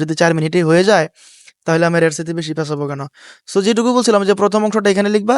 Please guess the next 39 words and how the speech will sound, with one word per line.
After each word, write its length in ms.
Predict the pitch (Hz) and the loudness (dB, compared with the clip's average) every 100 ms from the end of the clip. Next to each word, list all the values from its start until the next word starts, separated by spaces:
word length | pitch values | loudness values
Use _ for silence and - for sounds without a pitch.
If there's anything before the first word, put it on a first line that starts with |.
| - | 2
এবং 120 | 175 180 | 2 2
এর 80 | 180 175 | 0 0
পরের 160 | 190 185 | 0 0
অংশটা 240 | 175 190 185 | -2 -2 -2
হচ্ছে 140 | - 160 | -2 -4
এখানে 160 | 160 147 | -4 -4
লিখবা, 200 | 143 135 135 - - - 170 | -4 -6 -10 -16 -20 0 4
ওই 160 | 170 160 | 4 6
যে 100 | 156 151 - _ _ _ _ | 4 2 -2 _ _ _ _
আহ, 320 | - 151 147 147 | -2 2 2 0
দুই 180 | 156 180 | 2 2
লক্ষ 220 | 165 - 175 | 2 2 0
পঁয়তাল্লিশ 420 | 170 180 170 170 165 | 2 2 2 0 0
হাজার 180 | 165 165 | 0 0
টাকায় 260 | 165 160 | 0 0
ক্ষতি 300 | - 165 165 | 0 -2 0
হয়, 220 | 147 143 156 - - _ | 0 0 -2 -12 -20 _
পঁয়তাল্লিশ 360 | 170 160 160 143 | 2 2 2 -2
হাজার, 280 | 156 147 143 - _ _ _ _ - | 0 0 -2 -6 _ _ _ _ -4
এক 140 | 160 - | -2 0
টাকা, 240 | 160 160 151 | 2 2 0
একশো 280 | 143 147 151 | -2 -4 -4
টাকা, 200 | 143 143 - | -4 -4 -6
এই 160 | 160 | -4
কথাগুলো 360 | 160 160 170 175 | -4 -2 0 0
লিখবা 240 | 175 165 | 0 0
হচ্ছে 200 | 175 196 | 0 0
এই 200 | 185 156 | 0 0
বক্সে, 360 | 139 139 - - - | -2 -4 -8 -12 -10
ঠিক 140 | 202 | -8
আছে? 200 | 226 - - - - _ - | -8 -8 -10 -14 -20 _ -6
সেইভাবে 340 | 156 156 160 | -2 0 0
হচ্ছে 160 | 156 160 | -2 -2
তোমরা 240 | 156 175 262 - - - - | 0 0 0 -6 -20 -20 -6
তোমাদের 280 | 156 156 156 | -2 -2 -2
উত্তরটাকে 380 | 147 151 160 190 | -4 -2 -2 -2
কমপ্লিট 260 | 180 147 143 | -4 -8 -6
করে 160 | 147 | -6
ফেলবা। 240 | 139 139 | -6 -8